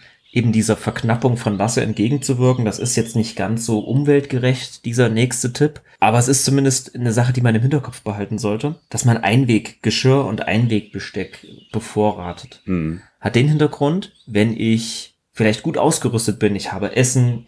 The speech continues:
Speaker 1: ich habe mir was, um was warm zu machen, um Essen warm zu machen, ich habe vielleicht auch Wasser, aber, ah, Wasser könnte knapp werden. Wir erinnern uns,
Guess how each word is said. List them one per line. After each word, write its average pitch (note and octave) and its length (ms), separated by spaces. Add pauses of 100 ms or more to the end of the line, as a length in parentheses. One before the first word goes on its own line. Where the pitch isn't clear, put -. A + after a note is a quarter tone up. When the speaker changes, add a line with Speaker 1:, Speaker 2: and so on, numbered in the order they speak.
Speaker 1:
ich - 100
habe G2+ 180
mir G2+ 140
was, - 340
um - 440
was F#2+ 220
warm C3 220
zu C3 120
machen, A#2+ 220
um G2 100
Essen - 240
warm C3+ 180
zu A#2+ 120
machen, A2+ 200
ich - 140
habe G2+ 340
vielleicht A2+ 240
auch G#2 140
Wasser, F3+ 420 (560)
aber, C3+ 640 (400)
ah, - 100 (180)
Wasser B2+ 280
könnte C3 260
knapp C3 320
werden. A2 220
Wir A2 100
erinnern A2+ 360
uns, A2+ 720